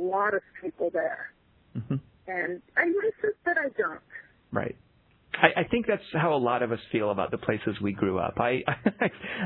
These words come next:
Speaker 2: I feel the same. It's easy for me to idealize the Bay Area,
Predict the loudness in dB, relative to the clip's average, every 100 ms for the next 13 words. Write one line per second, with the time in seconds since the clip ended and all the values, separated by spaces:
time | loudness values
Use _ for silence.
0 | 2 2 2 2 0 2 0 2 2 2
1 | 2 2 2 2 0 2 2 4 2 0
2 | 0 2 2 2 2 4 2